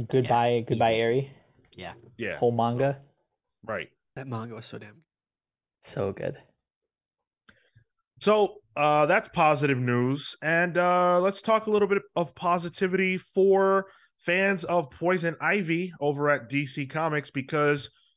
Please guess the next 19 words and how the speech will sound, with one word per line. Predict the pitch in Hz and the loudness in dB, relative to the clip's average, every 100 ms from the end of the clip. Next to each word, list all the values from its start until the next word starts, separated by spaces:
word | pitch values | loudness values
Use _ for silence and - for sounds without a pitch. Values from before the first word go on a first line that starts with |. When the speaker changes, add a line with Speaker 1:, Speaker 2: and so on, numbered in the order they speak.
| _ - | _ 0
Speaker 3:
Poison | 165 160 | 0 0
Ivy | 156 170 151 147 | 0 0 0 -2
has | 135 135 135 | 0 0 0
been | 139 131 110 | -2 -4 -2
given | 143 139 143 139 127 | -2 0 -2 -4 -8
the | 110 135 139 | -6 -6 -4
ongoing | 131 143 143 127 131 160 139 113 82 76 _ _ _ _ - 339 403 | -2 -2 -2 0 0 0 -4 -6 -12 -20 _ _ _ _ -2 0 0
title. | 392 381 339 | -2 -2 -2
Speaker 4:
Ooh. | 320 285 262 226 208 _ | -4 -8 -12 -16 -20 _
Speaker 3:
Yeah. | 120 127 85 78 _ _ _ _ | -8 -8 -8 -14 _ _ _ _
So | - 123 120 - | -2 0 0 -2
Poison | - 175 208 196 | -4 -2 0 0
Ivy | 220 214 | 0 -2
is | 160 | -2
the | 165 | -2
little | 151 165 | 0 0
book | 135 165 | -2 -4
that | 131 - | -6 -6
could. | 127 90 | -6 -6